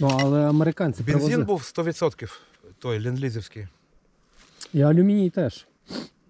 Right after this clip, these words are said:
Speaker 1: Та майже всі кольорові метали вже цей.
Speaker 2: А що своє було?
Speaker 1: Бо добувати практично не було кому, бо
Speaker 2: Людський
Speaker 1: це
Speaker 2: ресурс був тільки свій, да?
Speaker 1: Та,
Speaker 2: Як
Speaker 1: та,
Speaker 2: і зараз.
Speaker 1: та, та. Та. І вони їх масово ложили по всіх фронтах.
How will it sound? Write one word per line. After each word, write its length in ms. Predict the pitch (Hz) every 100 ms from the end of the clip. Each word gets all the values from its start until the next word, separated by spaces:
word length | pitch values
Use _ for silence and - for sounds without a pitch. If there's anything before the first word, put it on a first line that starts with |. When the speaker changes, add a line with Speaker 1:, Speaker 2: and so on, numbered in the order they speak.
| _ _ _ _ _ _ _ -
Speaker 1:
Та 100 | -
майже 260 | 151 160 160
всі 200 | - 180
кольорові 440 | 147 131 123 117
метали 480 | 110 113 123 110 101 - _ -
вже 240 | 120 113
цей. 240 | 104 110 98 - - _ _ _ -
Speaker 2:
А 100 | 117
що 160 | - 151
своє 260 | 135 135
було? 240 | 151 160 147 - - 139
Speaker 1:
Бо 100 | 131
добувати 500 | 131 139 156 139 -
практично 500 | 135 - 143 - 123
не 100 | 123
було 240 | 127 120
кому, 160 | - 135
бо 60 |
Speaker 2:
Людський 260 | 156 123 107
Speaker 1:
це 20 |
Speaker 2:
ресурс 320 | 123 - 127 98
був 180 | 98 -
тільки 220 | 104 101
свій, 200 | - 104
да? 180 | 160 180 _ -
Speaker 1:
Та, 60 | 180 156 _ -
Speaker 2:
Як 100 | 131
Speaker 1:
та, 60 | 120
Speaker 2:
і 20 |
зараз. 340 | 101 95 127 - _ _
Speaker 1:
та, 80 | 123
та. 60 | 113 - - _ _ _ _ _ _ _
Та. 240 | - 123 107 - _ _ _ _
І 100 | 117
вони 220 | 117 139 139
їх 160 | -
масово 580 | 131 147 - 135 127 117 - - - - _ -
ложили 580 | 117 120 113 113 104 98 - -
по 100 | -
всіх 280 | 117 - 127
фронтах. 640 | - 120 113 - 107 -